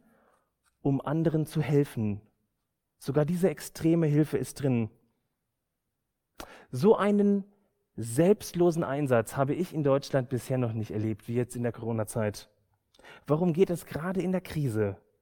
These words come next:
Wäre doch super, wenn das eigentlich immer möglich wäre, oder? Ich glaube, dass Krisen dieses Geheimnis Gottes bergen. Ob bewusst oder unbewusst,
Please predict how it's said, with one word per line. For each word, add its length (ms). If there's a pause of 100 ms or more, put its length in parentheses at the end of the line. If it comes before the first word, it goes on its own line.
(260)
Wäre 160
doch 100
super, 320
wenn 140
das 240
eigentlich 680 (140)
immer 240
möglich 400
wäre, 160
oder? 320 (720)
Ich 120
glaube, 280
dass 300
Krisen 720 (1040)
dieses 340
Geheimnis 840 (100)
Gottes 540 (220)
bergen. 720 (800)
Ob 140
bewusst 420
oder 180
unbewusst, 640